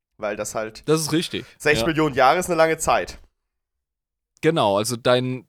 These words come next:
Speaker 2: Programm beziehungsweise halt auch das, äh, das verdammte, äh,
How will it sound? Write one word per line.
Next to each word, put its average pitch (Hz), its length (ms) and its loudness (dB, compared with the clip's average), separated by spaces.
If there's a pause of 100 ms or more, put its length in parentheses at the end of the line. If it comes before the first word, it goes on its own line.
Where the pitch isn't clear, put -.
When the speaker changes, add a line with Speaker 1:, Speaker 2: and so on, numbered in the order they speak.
Speaker 2:
Programm 127 480 -2
beziehungsweise 143 840 -2
halt 131 220 -2
auch 135 200 -2
das, 123 340 0
äh, 113 440 0 (160)
das 113 160 -8
verdammte, 113 800 -2 (640)
äh, 110 220 -4